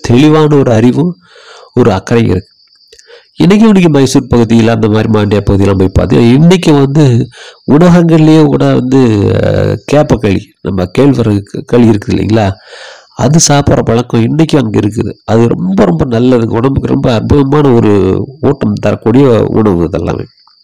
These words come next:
அதனால இந்த சிறுதானிய கொள்கை வந்து பெரிய அளவுக்கு வந்து தமிழ்நாட்டிலும் அதை செய்யணும். பெரிய அளவுக்கு அதுக்கு வந்து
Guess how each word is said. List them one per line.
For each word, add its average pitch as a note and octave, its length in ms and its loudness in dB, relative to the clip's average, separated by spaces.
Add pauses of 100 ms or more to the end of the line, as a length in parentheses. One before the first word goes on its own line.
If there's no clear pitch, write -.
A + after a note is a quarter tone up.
அதனால C3 420 0 (440)
இந்த G2+ 140 -2
சிறுதானிய D#3 520 2
கொள்கை G#2+ 300 0
வந்து B2 280 -2
பெரிய D3+ 260 2
அளவுக்கு A#2+ 400 -2
வந்து B2 240 -4
தமிழ்நாட்டிலும் B2+ 640 0 (440)
அதை F#2 180 -2 (120)
செய்யணும். A2 420 0
பெரிய B2+ 300 2
அளவுக்கு G2+ 340 -2
அதுக்கு G#2 280 -2
வந்து G2+ 420 0